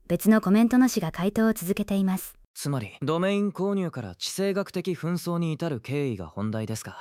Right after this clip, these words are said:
Speaker 2: ハッカーニューズの議論はそこから派生して、気象データの技術的な仕組みにも広がっています。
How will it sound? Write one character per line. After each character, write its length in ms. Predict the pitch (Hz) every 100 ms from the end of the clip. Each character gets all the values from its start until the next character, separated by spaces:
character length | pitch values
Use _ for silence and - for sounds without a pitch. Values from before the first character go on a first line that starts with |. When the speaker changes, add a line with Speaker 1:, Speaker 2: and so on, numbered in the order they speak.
| -
Speaker 2:
ハ 120 | 143
ッ 40 |
カ 160 | 147 170
ー 20 |
ニ 140 | 175 180
ュ 40 |
ー 20 |
ズ 100 | 147
の 140 | 135 104
議 120 | 139
論 200 | 156 127
は 100 | 87
そ 180 | - 113
こ 80 |
か 120 | 151 160
ら 80 |
派 160 | 147 123
生 200 | - 139
し 100 | 131
て、 200 | 139 127 -
気 140 | -
象 200 | 175 180
デ 160 | 175 175
ー 20 |
タ 120 | 143
の 120 | 101
技 160 | 85 117
術 220 | 156 -
的 180 | 165 151
な 120 | 151
仕 120 | -
組 160 | - 143
み 60 |
に 80 | 147
も 100 | 135
広 240 | 90 - 98
が 80 |
っ 40 | 101
て 160 | -
い 60 | 95
ま 80 | 92
す。 240 | - -